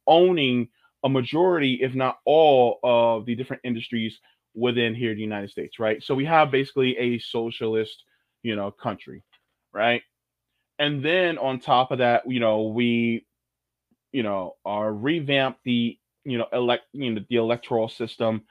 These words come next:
a representative system. We get rid of the Senate, and we get rid of the Supreme Court, and then we just have, you know, the House, and then we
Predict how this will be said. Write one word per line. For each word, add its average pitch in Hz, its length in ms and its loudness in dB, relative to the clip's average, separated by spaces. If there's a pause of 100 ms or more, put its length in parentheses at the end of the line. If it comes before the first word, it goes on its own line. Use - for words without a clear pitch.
(460)
a 113 60 -4
representative 117 760 0
system. 113 380 -6
We 107 80 -4
get 120 160 -4
rid 120 120 -4
of 113 120 -4
the 117 60 -6
Senate, 156 480 0
and 120 80 -4
we 113 60 -4
get 104 140 -4
rid 101 140 -6
of 98 60 -10
the 98 40 -8
Supreme 104 320 -8
Court, 139 480 4
and 120 100 -6
then 104 120 -8
we 101 100 -8
just 104 200 -14
have, 101 280 -2 (400)
you 110 120 0
know, 101 260 -2
the 113 100 2
House, 139 500 4
and 113 120 -2
then 104 180 -4
we 101 320 -6